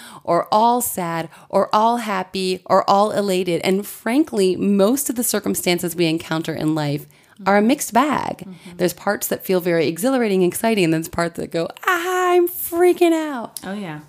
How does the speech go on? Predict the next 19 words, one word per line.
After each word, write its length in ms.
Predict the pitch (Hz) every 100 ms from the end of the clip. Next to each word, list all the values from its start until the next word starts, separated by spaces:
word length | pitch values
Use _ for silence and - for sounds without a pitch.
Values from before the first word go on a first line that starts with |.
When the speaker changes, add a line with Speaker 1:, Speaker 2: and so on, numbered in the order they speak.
| _
Speaker 2:
for 140 | -
sure. 280 | 165 - 156 _ _ _ _ - - - -
Speaker 1:
So 260 | - 311
normalizing 680 | 269 254 330 349 254 202 208
that 180 | 185 170
for 120 | 180
clients 440 | 170 160 135 139 -
is 140 | 214
a 60 | 214
first 340 | - 165 147
step. 460 | - - - - _ _ _ _ _ -
Speaker 2:
Yeah, 200 | 247 240
Speaker 1:
And 100 | 302
it's 140 | 381
Speaker 2:
normalizing, 440 | - 196 180 156 160
for 120 | 175
sure. 240 | 214 294 -
And 140 | 202
accepting, 640 | 202 247 262 - 151 151